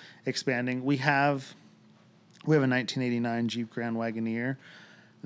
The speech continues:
that, um, we bought to do, like, events and that kind of thing. And so, like, that's kind of one way that I hope to, like, kinda bridge the gap of maybe a second location. Like,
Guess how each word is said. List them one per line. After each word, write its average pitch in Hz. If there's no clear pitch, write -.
that, 117
um, 110
we 127
bought 113
to 139
do, 127
like, 117
events 131
and 131
that 127
kind 135
of 131
thing. 147
And 123
so, -
like, 117
that's 123
kind 127
of 120
one 127
way 131
that 127
I 120
hope 127
to, 131
like, 120
kinda 135
bridge 117
the 120
gap 120
of 123
maybe 117
a 110
second 123
location. 135
Like, 110